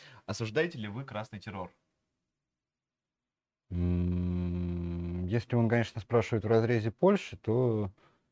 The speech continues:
Speaker 2: как бы, черт его знает, потому что я не историк.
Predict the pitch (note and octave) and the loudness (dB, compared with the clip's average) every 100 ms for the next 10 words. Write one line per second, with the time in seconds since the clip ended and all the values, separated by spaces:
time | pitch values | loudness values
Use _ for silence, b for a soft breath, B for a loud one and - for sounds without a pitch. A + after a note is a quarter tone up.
0 | _ - G2 F#2+ F#2+ - D#3 - A#2+ A2 | _ -4 0 2 0 4 2 4 2 4
1 | D3 D#3+ G#2 G#2+ A2 - A2 B2 A#2+ G#2 | 4 4 2 2 0 0 2 4 4 0
2 | - F#2+ F2+ | -2 -2 -2